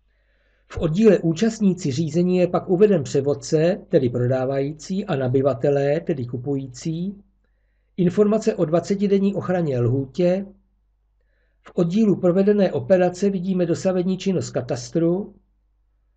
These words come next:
a v předmětu řízení je napsáno vlastnictví,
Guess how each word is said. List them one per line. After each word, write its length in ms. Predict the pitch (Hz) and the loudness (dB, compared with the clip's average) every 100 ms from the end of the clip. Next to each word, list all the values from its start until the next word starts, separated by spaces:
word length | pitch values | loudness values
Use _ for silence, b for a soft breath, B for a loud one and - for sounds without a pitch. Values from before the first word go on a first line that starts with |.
| _ _ | _ _
a 60 | 123 | -14
v 80 | - | -4
předmětu 460 | 190 180 208 208 | 0 2 2 2
řízení 440 | 147 170 170 196 196 | 0 0 2 2 2
je 80 | |
napsáno 460 | 180 175 196 196 156 | 2 -2 -2 0 0
vlastnictví, 1040 | 131 123 - 170 165 - 190 190 202 202 | 0 -4 -4 -6 -6 -6 -4 -2 -2 -6